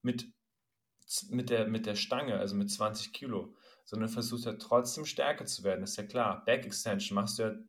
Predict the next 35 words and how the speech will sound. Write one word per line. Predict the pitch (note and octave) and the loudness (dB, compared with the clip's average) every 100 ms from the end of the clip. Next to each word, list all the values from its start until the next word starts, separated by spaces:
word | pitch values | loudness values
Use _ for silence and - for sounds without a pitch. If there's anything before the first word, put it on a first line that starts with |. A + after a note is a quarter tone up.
| _ | _
trotzdem | - - B2+ C3 - C3+ | -14 6 6 6 0 -2
mit | B2 | -2
Zusatzgewicht. | - D3+ C#3+ - - F2 - - | -2 -2 -2 -4 -8 -12 -6 0
Bankdrücken | A2 A#2+ A2+ G#2+ | 0 0 -4 -2
machst | G2+ G2+ G#2+ | -2 -2 -4
du | |
trotzdem | - A#2+ A#2+ - | 0 2 2 0
mit | B2 A#2 | -2 0
einem | A2 | -2
Gewicht. | G#2 A#2 G#2+ - - _ _ - - _ | -2 -4 -6 -8 -14 _ _ -20 -20 _
Nicht | A2 - - - _ _ _ _ | -2 -2 -2 -12 _ _ _ _
ohne. | E3 G3+ F#3+ G#2+ - - _ | 0 4 6 4 0 -8 _
Also | G2+ - | -14 -10
du | G2+ G2+ | -6 0
wirst | C3+ D#3 - | 2 2 0
trotzdem | - C3+ - B2+ | 2 2 0 -4
stärker, | - B2 C3+ - | 0 2 2 0
dein | G2+ G2+ | -2 2
Volleyballspiel | G#2+ C#3 A#2+ A2+ - B2 B2 | 2 2 2 0 0 0 0
wird | A2 A2+ | 0 -2
trotzdem | - A#2+ - G#2+ | 0 0 0 -2
besser, | G2+ A#2 - E3 F3+ - - - - _ | 2 2 4 2 2 -6 -20 -20 -20 _
dein | - A2+ | 0 2
Körper | A2+ C3 C3 C#3+ C#3 - - | 6 6 8 8 6 0 -14
passt | - B2+ A#2+ - | -2 0 2 -2
sich | - | -4
trotzdem | - B2+ - C3 | 2 2 2 -2
an | A2 G#2+ | 0 -2
die | |
Belastung | G2+ G2+ G#2 - - | 0 0 0 0 -2
an, | - C#3 - - - _ - | 0 0 -2 -12 -20 _ -6
du | G#2 | 2
wirst | A#2+ A#2+ - | 2 2 2
besser | A2+ - G#2 | 2 4 2
aussehen | - C3 A#2+ C#3+ D#3+ - | 2 2 2 0 0 -4